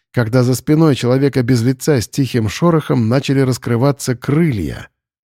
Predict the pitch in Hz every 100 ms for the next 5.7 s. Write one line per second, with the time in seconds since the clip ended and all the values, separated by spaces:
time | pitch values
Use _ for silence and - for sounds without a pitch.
0 | _ 127 127 113 131 143 180 - 143 135
1 | 147 113 - 143 123 180 131 92 73 -
2 | _ _ _ - - 151 180 143 127 120
3 | 123 127 127 175 - 143 127 - 147 131
4 | 127 104 170 175 147 151 147 143 - 131
5 | 120 143 180 143 - 73